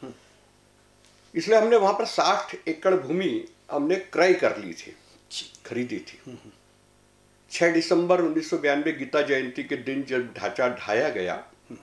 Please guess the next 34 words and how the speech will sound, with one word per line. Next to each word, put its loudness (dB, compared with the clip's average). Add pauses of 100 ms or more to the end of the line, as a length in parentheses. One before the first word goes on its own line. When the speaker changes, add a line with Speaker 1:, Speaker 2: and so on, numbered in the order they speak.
(560)
Speaker 2:
उसके -2
बाद 2
में 2
नरसिंह 0
राव 2
की -4
सरकार 2
ने -2
वो -6
पूरी -10
की -16
पूरी -12
जमीन, -6 (840)
वे-, 2
मैं, 2
हमने -6
जो -8
साठ 0
एकड़ -6
खरीदी -8
थी -16
उसको 2
लेकर 4
के -12 (440)
ऐसी -2
पूरी 2
जमीन 6
सरकार 4
ने 4
अधिग्रहित -2
कर -8
ली -16
थी। -20
Speaker 1:
जी। -12